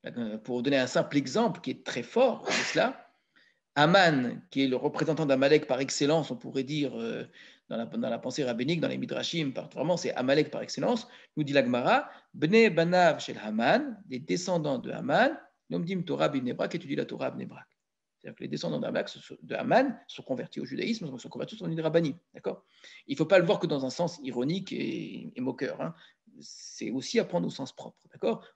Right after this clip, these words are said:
C'est un, évidemment une agatha qui mérite d'être étudiée, tellement elle est profonde, mais c'est juste une façon de vous dire que on peut être d'Amalek et rentrer dans le peuple d'Israël et devenir juif.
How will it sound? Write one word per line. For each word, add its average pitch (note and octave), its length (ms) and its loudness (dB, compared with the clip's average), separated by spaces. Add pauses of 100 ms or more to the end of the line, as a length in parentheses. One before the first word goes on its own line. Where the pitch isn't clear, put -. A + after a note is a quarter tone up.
(200)
C'est - 320 -20
un, A3 160 -8 (320)
évidemment B2 320 0
une C3 80 -2
agatha C3 260 0
qui C3+ 140 -4
mérite B2+ 200 -6
d'être - 160 -8
étudiée, C#3 380 -6
tellement D3 240 0
elle D3 60 0
est A3+ 60 -2
profonde, B3+ 380 0 (360)
mais E3 200 4 (160)
c'est - 340 -6 (220)
juste F3 240 -6
une F#3+ 60 -2
façon G3 240 2
de E3+ 80 0
vous D#3+ 100 0
dire A#3 240 0
que C4+ 300 0 (320)
on F3+ 140 -8
peut G3 100 0
être F3 240 4
d'Amalek C3+ 560 0 (160)
et D3+ 60 0
rentrer C#3 240 -2
dans D3 80 -2
le C#3+ 60 -4
peuple D3+ 200 -8
d'Israël - 320 -4
et E3 60 -2
devenir D#3+ 320 2
juif. - 320 -12